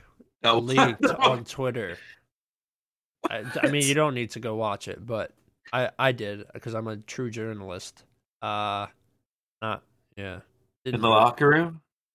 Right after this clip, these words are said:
Speaker 2: Nah, in bed. Just didn't
Speaker 1: Wha-,
Speaker 2: need that
Speaker 1: dur-,
Speaker 2: yesterday,
Speaker 1: during
Speaker 2: and
Speaker 1: the tournament?
Speaker 2: I, I couldn't tell you. I, there's no timestamps. I couldn't tell you.
Speaker 1: Who's the source?
Speaker 2: Uh, it's him, man.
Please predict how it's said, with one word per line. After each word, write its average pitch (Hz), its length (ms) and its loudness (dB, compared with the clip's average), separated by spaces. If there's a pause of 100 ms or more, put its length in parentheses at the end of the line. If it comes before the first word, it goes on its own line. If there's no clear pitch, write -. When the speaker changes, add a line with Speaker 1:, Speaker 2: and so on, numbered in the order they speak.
(180)
Speaker 2:
Nah, 123 520 6 (580)
in 120 140 -8
bed. 104 380 -2 (840)
Just 214 200 0
didn't 220 180 0
Speaker 1:
Wha-, 190 60 0
Speaker 2:
need 151 340 0
that 104 260 -4
Speaker 1:
dur-, 113 80 -14
Speaker 2:
yesterday, 104 720 0
Speaker 1:
during 120 260 6
Speaker 2:
and 117 80 -4
Speaker 1:
the 110 60 -4
tournament? 135 540 2 (680)
Speaker 2:
I, 135 160 -4
I 175 40 2
couldn't 214 280 4
tell 175 260 8
you. 101 180 0
I, 107 220 -2
there's 127 180 0
no 147 100 4
timestamps. 147 880 2 (100)
I 143 60 -2
couldn't 139 260 -4
tell 131 220 2
you. 127 200 2
Speaker 1:
Who's 113 200 2
the 135 120 -4
source? 139 680 2 (540)
Speaker 2:
Uh, 120 300 4
it's 151 240 6
him, 127 300 6
man. 101 260 -4